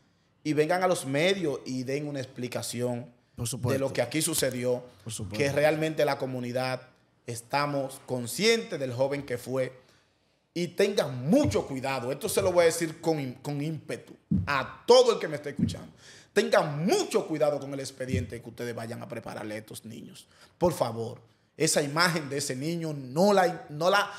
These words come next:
Speaker 1: no la manchen ni siquiera con el pétalo de una rosa. Miren, por favor, de verdad le voy a pedir eso, porque entonces sí, que no va a haber forma quizá de controlar un país.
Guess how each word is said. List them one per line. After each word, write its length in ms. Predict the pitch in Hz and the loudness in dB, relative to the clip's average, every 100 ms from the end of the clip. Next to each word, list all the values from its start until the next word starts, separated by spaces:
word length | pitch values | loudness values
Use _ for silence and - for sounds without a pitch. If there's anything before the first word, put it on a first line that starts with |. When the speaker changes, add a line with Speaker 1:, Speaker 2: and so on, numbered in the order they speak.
| - | -14
Speaker 1:
no 180 | 139 165 | -4 2
la 120 | 226 202 | 4 4
manchen 560 | 196 294 311 - 226 | 4 4 2 -2 -4
ni 60 | 202 | -2
siquiera 340 | 185 180 180 | 0 2 2
con 200 | 165 160 | 2 0
el 100 | 151 | -2
pétalo 360 | 147 151 151 143 | -4 -4 -2 -2
de 60 | |
una 140 | 135 123 | -4 -8
rosa. 340 | 110 - - - _ _ _ - | -10 -14 -16 -20 _ _ _ 0
Miren, 360 | 202 208 170 | 2 2 -2
por 180 | - 175 | 0 0
favor, 640 | - 135 123 143 120 - - | 0 -4 -2 -2 -2 -6 -10
de 80 | 131 | -4
verdad 240 | 139 175 | 2 4
le 80 | 180 | 6
voy 80 | 160 | 6
a 100 | 147 | 4
pedir 200 | 135 143 | -2 -2
eso, 220 | 139 131 - - | -2 -6 -14 -12
porque 220 | - 143 | -8 -4
entonces 480 | 131 117 151 147 127 | -6 -4 -2 -2 -4
sí, 300 | - 123 110 - _ _ - | -4 -6 -10 -18 _ _ -6
que 160 | 135 | -4
no 180 | 127 139 | -2 2
va 60 | 143 | 2
a 40 | |
haber 120 | 135 | 0
forma 420 | - 120 117 113 | -2 -4 -4 -8
quizá 380 | 113 120 - - - _ _ | -10 -8 -8 -12 -18 _ _
de 80 | 131 | -8
controlar 480 | 127 120 123 113 123 | -6 -6 -4 -4 -4
un 120 | 131 | -6
país. 720 | 117 123 - 87 - - - | -6 -6 -6 -8 -4 -4 -6